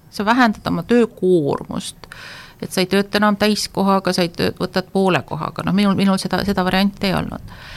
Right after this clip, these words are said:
Ehm, pigem ikka sujuvam. No muidugi päris palju on meil ikkagi ka sellist vajaduspõhist ettevõtlust. Ehk sind, äh,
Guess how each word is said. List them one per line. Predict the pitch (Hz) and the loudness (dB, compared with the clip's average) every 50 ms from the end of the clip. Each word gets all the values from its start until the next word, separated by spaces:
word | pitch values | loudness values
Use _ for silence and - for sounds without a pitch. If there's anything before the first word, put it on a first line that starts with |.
| - - - - - - - - - - - - - | -18 -18 -18 -18 -18 -18 -18 -18 -20 -20 -12 -6 -2
Ehm, | 190 180 180 175 175 170 165 - - - - - - - - - - - - - - - - 50 50 - - - - - - - - - 160 190 | 0 0 2 2 2 0 0 -2 -2 -4 -6 -8 -10 -10 -12 -14 -14 -14 -14 -14 -14 -14 -14 -14 -16 -16 -18 -20 -20 -20 -20 -20 -10 -8 -4 0
pigem | 254 269 - 370 349 285 - | 0 2 4 4 4 4 4
ikka | - 180 - | 2 0 0
sujuvam. | 208 214 214 196 165 - - - 92 85 - - 202 - - - - - - | 2 2 2 2 2 0 -2 -4 -4 -2 -2 -2 -2 -2 0 -2 -2 -2 0
No | 214 226 | 2 4
muidugi | 254 262 269 247 - - 208 208 202 - - _ | 4 4 4 0 0 0 -2 -2 -2 -4 -6 _
päris | - 247 269 285 247 - - | 4 4 6 6 4 2 2
palju | 214 226 254 269 254 226 | 2 4 4 4 4 4
on | 208 196 196 | 4 4 4
meil | 214 226 220 214 226 | 2 2 2 2 0
ikkagi | - - 208 202 190 196 - - | 0 -2 -4 -4 -4 -6 -4 -4
ka | 202 196 | -4 -2
sellist | - - 208 214 208 202 202 196 202 - - - - - - - - | 0 0 2 2 2 2 2 0 0 -2 -4 -6 -6 -4 -4 -2 0
vajaduspõhist | 202 214 240 240 226 180 - - 151 - - - - - - - - - | 2 4 4 6 6 4 2 0 -6 -12 -10 -8 -8 -8 -8 -6 -8 -8
ettevõtlust. | - - - - 101 - - - - - 190 - - - - - - - - - - | -8 -8 -8 -8 -8 -8 -10 -10 -8 -8 -8 -8 -10 -12 -16 -16 -18 -18 -14 -4 0
Ehk | - 220 233 - - | 0 0 0 -2 -4
sind, | - 202 190 185 185 190 - - | -6 -4 -4 -4 -4 -6 -6 -6
äh, | - - - - | -4 -2 -2 -2